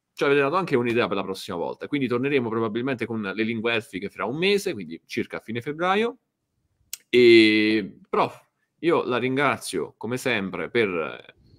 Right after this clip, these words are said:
aver passato anche questa serata con noi, per averci istruito ulteriormente sulle lingue elfiche. Mi raccomando, ragazzi, recuperate i libri di testo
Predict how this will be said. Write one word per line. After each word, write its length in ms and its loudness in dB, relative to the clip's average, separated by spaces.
aver 220 -2
passato 360 -4
anche 160 -4
questa 200 -6
serata 240 -4
con 140 -4
noi, 180 -2
per 120 -2
averci 300 -2
istruito 480 -6
ulteriormente 460 -4
sulle 180 -4
lingue 260 2
elfiche. 280 -2
Mi 100 -2
raccomando, 380 -2
ragazzi, 500 -2
recuperate 680 2
i 100 -2
libri 420 0
di 120 -6
testo 460 -2